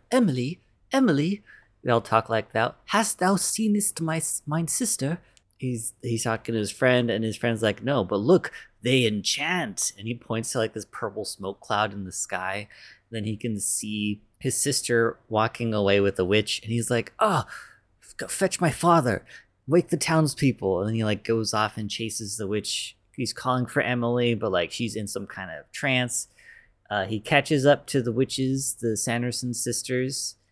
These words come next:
Uh, you have Winfred, Winifred, who's, like, the leader. She's played by Bette Midler. Then you have Sarah, who's played by Sarah Jessica Parker. Very easy to remember character and actor. <laughs> Uh,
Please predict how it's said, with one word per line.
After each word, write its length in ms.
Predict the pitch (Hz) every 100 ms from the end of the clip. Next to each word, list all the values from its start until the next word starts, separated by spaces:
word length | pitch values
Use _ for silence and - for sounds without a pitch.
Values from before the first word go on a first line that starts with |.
| _ _ _ 107
Uh, 120 | 104
you 220 | 104 110
have 400 | 113 101 101 98
Winfred, 480 | 113 123 - 139 123 -
Winifred, 520 | 127 143 - 127 147 -
who's, 260 | 127 110 -
like, 180 | 95 -
the 60 | 104
leader. 500 | 104 104 110 147 165
She's 260 | - 110 -
played 300 | _ 107 95
by 140 | 90
Bette 240 | 90 85
Midler. 380 | 87 82 95 143 - _
Then 160 | 104 98
you 120 | 92
have 240 | 85 139 -
Sarah, 540 | - 147 143 151 160 -
who's 160 | 117
played 340 | - - 104 -
by 360 | 90 92 156 - _
Sarah 360 | - 110 95 90
Jessica 360 | 87 85 - -
Parker. 540 | - 92 - 202 247 _ _ _
Very 280 | 110 143 170
easy 280 | 120 147 131
to 160 | - 131
remember 380 | 113 113 107
character 720 | 98 - 98 90 - 90 87 -
and 120 | 95
actor. 360 | 90 92 - 98
<laughs> 60 | - - - - - - - - - - _
Uh, 320 | 101 - 95